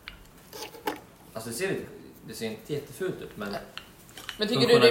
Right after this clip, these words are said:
Speaker 1: funktionaliteten
Speaker 2: positivt eller negativt att de
Speaker 1: Absolut
Speaker 2: har?
Speaker 1: negativt. Det är idiotiskt. Alltså,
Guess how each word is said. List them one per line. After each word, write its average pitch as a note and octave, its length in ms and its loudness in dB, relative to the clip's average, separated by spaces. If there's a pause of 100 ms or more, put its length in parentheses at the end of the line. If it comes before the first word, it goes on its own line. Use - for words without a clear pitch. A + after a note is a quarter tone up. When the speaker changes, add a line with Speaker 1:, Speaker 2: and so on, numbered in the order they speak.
Speaker 1:
funktionaliteten F#3 300 6
Speaker 2:
positivt A3 260 6
eller G3+ 280 4
negativt G#3+ 520 0
att - 140 -2
de E3+ 120 2
Speaker 1:
Absolut D3+ 380 2
Speaker 2:
har? C#3+ 80 -2
Speaker 1:
negativt. A2 420 -4 (120)
Det A2+ 280 4 (100)
är G#2+ 480 -2 (680)
idiotiskt. C#3 680 -2
Alltså, A2+ 260 -10